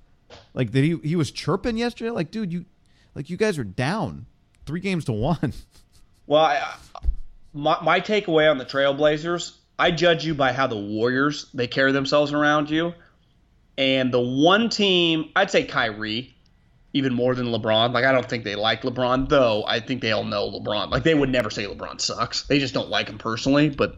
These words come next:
Speaker 2: I mean, Kevin does. But Steph and Klay, and, and even Draymond as a competitor, he kinda fucked him the one year.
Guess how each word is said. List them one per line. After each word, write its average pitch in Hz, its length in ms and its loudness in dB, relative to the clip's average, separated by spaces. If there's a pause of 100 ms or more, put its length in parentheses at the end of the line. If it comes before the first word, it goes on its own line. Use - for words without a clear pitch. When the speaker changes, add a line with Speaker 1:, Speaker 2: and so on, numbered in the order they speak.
Speaker 2:
I - 80 -2
mean, 101 140 -6
Kevin 120 400 -2
does. 95 360 -6 (300)
But 107 160 -4
Steph 131 300 0
and 110 100 -10
Klay, 117 480 -2 (300)
and, 139 160 -2 (100)
and 175 100 2
even 170 240 2
Draymond 131 500 0
as 120 120 -2
a 107 60 -10
competitor, 110 500 -4
he 107 80 -6
kinda 110 160 -4
fucked 113 260 -6
him 113 100 -6
the 107 60 -4
one 107 220 -4
year. 104 260 -6